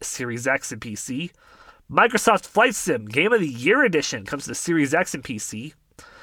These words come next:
And Guild of Dungeoneering Ultimate Edition comes to the P C. And lastly, on Friday, Battlefield twenty forty-two comes to everything except the Switch.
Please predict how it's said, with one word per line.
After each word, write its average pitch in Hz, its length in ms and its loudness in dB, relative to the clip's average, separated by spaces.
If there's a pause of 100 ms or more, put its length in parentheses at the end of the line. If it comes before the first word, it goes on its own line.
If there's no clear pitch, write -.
(480)
And 127 500 0
Guild 196 400 4
of 175 360 -2 (100)
Dungeoneering 175 880 0 (240)
Ultimate 202 400 2
Edition 107 480 -6
comes 135 200 -6
to 123 60 -12
the 113 60 -16
P 131 140 -8
C. 127 320 -8 (800)
And 135 120 -2
lastly, 214 320 4
on 143 100 4
Friday, 208 540 6 (340)
Battlefield 196 400 4
twenty 190 220 2
forty-two 180 460 2
comes 160 220 2
to 123 160 2 (120)
everything 190 520 2
except - 380 -2
the - 80 -6
Switch. - 560 -2